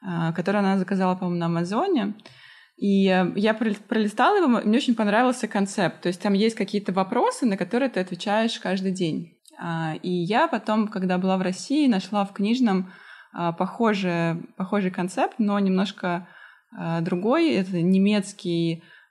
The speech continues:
ам, ежедневник, переведенный на русский язык, он называется «Шесть минут». И вот я уже, а, второй, э, <laughs> исписываю этот, э, дневник, он мне очень нравится, подсаживаю на него <laughs> всех своих друзей.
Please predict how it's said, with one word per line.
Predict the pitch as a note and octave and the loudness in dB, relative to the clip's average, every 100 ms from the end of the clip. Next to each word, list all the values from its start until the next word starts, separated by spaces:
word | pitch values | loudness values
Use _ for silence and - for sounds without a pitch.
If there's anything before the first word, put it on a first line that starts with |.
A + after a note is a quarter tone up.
| - | -16
ам, | F3+ E3 E3 E3 E3 E3 E3 _ _ | -8 -6 -4 -2 -2 -4 -6 _ _
ежедневник, | F#3+ F#3 E3+ F#3 B3 F#4 B3+ | 0 2 2 2 2 2 2
переведенный | G3 F#3 F#3+ F#3+ F#3 | 0 0 2 4 4
на | F3 | 2
русский | F#3 F#3+ - F3 | 0 -2 -6 -4
язык, | A3+ F4+ | -2 0
он | G#3 | 0
называется | F#3 F#3+ F#3+ F#3 - E3+ E3 E3+ | 0 2 0 -2 -4 -2 0 0
«Шесть | G#3 G#3 | -2 0
минут». | G3+ F3+ D3+ - _ - - | 2 0 -2 -8 _ -20 -4
И | F#3+ F#3+ F#3+ F3+ | 2 4 4 4
вот | F#3+ F#3 | 2 0
я | F3+ F3 G3+ B3+ | 0 2 4 4
уже, | A#3 G3 G3+ G3 F#3+ - - - | 2 2 4 2 0 -10 -20 -16
а, | - F3 | -6 -6
второй, | E3+ F#3 F#3+ G3+ F#3 E3 | 0 2 4 4 4 0
э, | - E3+ G3 G3 | 0 0 0 -4
<laughs> | - | -4
исписываю | G#3+ - B3 - F#3+ F#3+ C4 A#3+ | -4 0 -2 0 2 4 4 2
этот, | G3 F#3 F#3 | 0 -2 -2
э, | F#3 F#3 | 0 2
дневник, | F#3+ F#3 G3 B3+ F#4 | 2 2 2 0 0
он | A3 G3 | -2 0
мне | G3 | 0
очень | F#3 F#3 | 0 0
нравится, | F#3+ A3 A3 | 2 2 0
подсаживаю | F#3+ F#3 G3 G3+ F#3 F3+ | -4 2 2 2 2 4
на | |
него | F#3 F3+ | 4 2
<laughs> | A#3 | 2
всех | D4 | 2
своих | - - G#3+ | 2 2 4
друзей. | F#3+ G3 G3+ A3 D#4 | 4 2 2 2 0